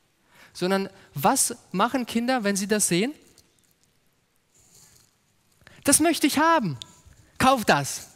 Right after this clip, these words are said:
Und dann gibt's Lärm im Kaufhaus, weil sie das schon vorher gesehen haben. Das heißt,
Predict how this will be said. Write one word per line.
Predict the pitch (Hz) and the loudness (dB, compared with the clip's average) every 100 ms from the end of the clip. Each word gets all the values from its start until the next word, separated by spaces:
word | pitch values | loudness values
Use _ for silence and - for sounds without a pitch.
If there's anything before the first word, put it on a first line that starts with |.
| _ _ _ _ _ | _ _ _ _ _
Und | 160 | -4
dann | 175 190 | -2 -2
gibt's | 226 - | -2 0
Lärm | 170 165 190 | 2 0 -2
im | 180 | -4
Kaufhaus, | 170 151 - 117 120 - _ _ _ _ _ _ - | -4 -6 -8 -12 -12 -16 _ _ _ _ _ _ -4
weil | 214 | -2
sie | 262 | 0
das | 294 | -2
schon | 294 | -2
vorher | 240 277 302 269 - - - | -4 -2 -2 -2 -6 -14 -18
gesehen | 190 202 226 262 190 135 | -6 -4 -2 -4 -4 -6
haben. | 120 127 _ _ _ _ _ _ - - - - | -12 -18 _ _ _ _ _ _ -20 -20 -18 -2
Das | 208 254 | 0 2
heißt, | 220 | 0